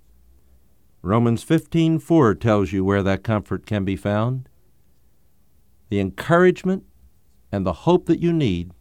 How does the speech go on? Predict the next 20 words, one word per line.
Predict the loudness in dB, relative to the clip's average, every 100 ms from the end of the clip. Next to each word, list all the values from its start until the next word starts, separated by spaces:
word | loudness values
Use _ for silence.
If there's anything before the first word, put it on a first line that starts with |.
| -20 _ _ _ _ -2
is | 0 2
in | -2
the | -2
Scriptures. | -6 -2 -4 -4 -10 -10 _ _ _ _ _ _ _ _ _ _ _ _ 4
O | 8 8
Lord, | 8 8 6
help | 2 0 0 0 -2 0
any | 4 6 6
who | 4 2 2
are | 2 0 0
in | 0
affliction | 0 2 2 4 2 0
today | 2 2 0 -2 -8 -20 _ _ _ _ _ _ _ _ 2
not | 8 10 10
to | 6
continue | 0 0 -2 4 8 8 8
to | 6 6
ask | 8 6 6 0 0
that | 2 2 0
question, | 4 6 4 -2 -2 -2